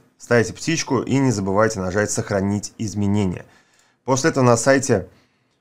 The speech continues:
а, разлогинитесь и увидите вот такой вот блок регистрации на сайте. Здесь человек пишет имейл, сразу покажу, как это работает, нажимает «Регистрация». Человеку на почту приходит вот такое вот красивое письмо.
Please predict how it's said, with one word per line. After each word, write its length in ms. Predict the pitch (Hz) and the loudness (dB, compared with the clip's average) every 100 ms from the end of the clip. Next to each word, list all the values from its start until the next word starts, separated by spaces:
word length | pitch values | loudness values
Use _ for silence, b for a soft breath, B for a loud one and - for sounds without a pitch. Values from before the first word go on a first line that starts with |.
| _ - | _ -2
а, 300 | 95 92 95 | 2 4 4
разлогинитесь 720 | 101 123 143 127 113 104 - | 4 4 4 4 2 -2 -4
и 60 | 101 | -2
увидите 400 | 110 117 98 101 | 0 -2 -2 0
вот 220 | 110 - | 0 2
такой 260 | 107 123 | 2 2
вот 120 | 101 90 | 0 0
блок 480 | 101 117 117 - - _ _ - | 2 2 2 -2 -18 _ _ -6
регистрации 840 | 98 107 98 101 - 107 107 - 98 | -2 -2 -2 -4 -2 2 2 2 -2
на 160 | 90 | -4
сайте. 320 | 87 92 85 - | -4 -6 -8 -10
Здесь 260 | 85 127 | 0 0
человек 360 | 127 127 127 123 | 2 2 2 2
пишет 360 | - 120 113 - | -2 -2 -2 0
имейл, 440 | 107 131 160 151 123 | 2 4 4 4 0
сразу 300 | - 120 101 | 2 2 2
покажу, 260 | - 98 101 | -4 -4 -4
как 140 | - | -6
это 140 | - | -6
работает, 360 | 92 95 98 85 | -4 -2 -2 -4
нажимает 460 | 95 101 123 135 110 | -4 0 4 4 2
«Регистрация». 720 | 104 110 107 98 - - B B B B B - | -2 -2 0 -2 -4 -14 B B B B B 0
Человеку 360 | 120 127 131 | 2 4 4
на 100 | 127 | 2
почту 280 | 127 151 117 | 4 0 0
приходит 340 | 107 117 135 117 | -2 2 4 4
вот 140 | 123 | 2
такое 220 | 120 131 | 4 4
вот 100 | 110 | 2
красивое 480 | 113 110 - 113 98 | 2 2 2 2 2
письмо. 640 | - 98 120 127 139 123 | 0 -4 2 4 6 4